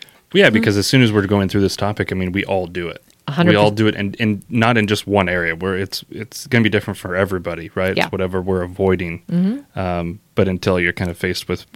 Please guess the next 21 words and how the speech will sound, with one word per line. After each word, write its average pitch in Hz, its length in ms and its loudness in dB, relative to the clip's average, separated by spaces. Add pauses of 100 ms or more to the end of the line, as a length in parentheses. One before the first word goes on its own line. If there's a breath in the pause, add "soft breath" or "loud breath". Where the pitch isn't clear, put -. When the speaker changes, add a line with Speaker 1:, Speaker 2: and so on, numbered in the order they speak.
(140)
Speaker 1:
reflecting 95 460 -6
on, 92 100 -4
like, 87 160 -6
"Oh 113 160 0
yeah, 98 200 0
I 92 100 0
am 107 240 0
doing 92 300 0
this 92 220 -4
here 98 260 2
Speaker 2:
Mm-hmm. 92 100 2
Speaker 1:
or 92 80 0
doing 90 220 -4
that 85 180 -8
there." 85 280 -4 (240)
So 92 240 -2
Speaker 2:
Yeah. 170 120 -6 (840 loud breath)
Speaker 1:
if 98 180 2
you 123 140 6
guys 120 340 6
have 101 480 4